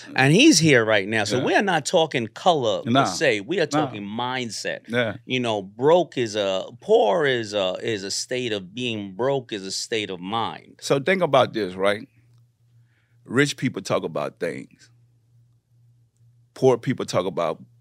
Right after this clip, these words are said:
Speaker 2: bills and money.
Speaker 1: You know,
Speaker 2: Wealthy
Speaker 1: and the wealthy people talk about how much they gave away.
Speaker 2: Yeah, and they, but they talk about ideas.
Speaker 1: They talk about ideas, yeah.
Speaker 2: So ideas is what we have to have.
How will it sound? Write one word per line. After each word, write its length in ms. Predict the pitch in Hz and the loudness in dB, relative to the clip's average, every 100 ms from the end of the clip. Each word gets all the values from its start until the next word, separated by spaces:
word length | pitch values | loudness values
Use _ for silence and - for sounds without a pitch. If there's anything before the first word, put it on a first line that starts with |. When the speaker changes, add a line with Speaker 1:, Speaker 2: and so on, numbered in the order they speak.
| - | -2
Speaker 2:
bills 600 | 110 107 85 50 - - - | 2 2 0 -6 -16 -20 -8
and 160 | 98 | -6
money. 360 | 92 95 73 - _ _ - - - - | -4 -6 -10 -16 _ _ -20 -20 -20 -6
Speaker 1:
You 180 | 135 170 | 2 8
know, 80 | 143 | 10
Speaker 2:
Wealthy 220 | 143 127 | 8 2
Speaker 1:
and 120 | 156 | 4
the 80 | 139 | 2
wealthy 420 | 135 147 202 165 | 4 4 4 0
people 220 | 139 123 | -2 -2
talk 120 | 139 | -2
about 140 | 117 120 | 0 0
how 80 | 127 | 0
much 140 | 110 | -2
they 80 | 104 | -6
gave 460 | 101 104 143 175 | -6 -4 -2 -2
away. 340 | 107 95 - 85 | -4 -8 -10 -8
Speaker 2:
Yeah, 220 | 156 151 - | -10 -10 -2
and 120 | 131 | 4
they, 100 | 151 | 4
but 160 | 127 139 | 4 0
they 100 | 143 | 0
talk 200 | 156 139 | 0 2
about 220 | 131 131 | 4 4
ideas. 640 | 131 123 170 131 - - _ | 4 2 -2 -4 -10 -20 _
Speaker 1:
They 100 | 104 | -16
talk 180 | 104 110 | -8 -8
about 160 | 110 110 | -4 -4
ideas, 420 | 107 120 135 101 | -6 -8 -12 -6
yeah. 60 | 120 | 4
Speaker 2:
So 300 | 110 98 - | 4 4 2
ideas 720 | 123 117 110 151 202 185 147 113 | 2 2 4 4 8 8 6 0
is 240 | 127 113 | -2 -2
what 320 | 110 139 135 | 4 4 4
we 320 | 113 139 123 - | 0 -2 -2 -6
have 320 | 151 151 - | -2 -2 -2
to 160 | 131 123 | -4 -2
have. 380 | 135 160 117 | 2 4 4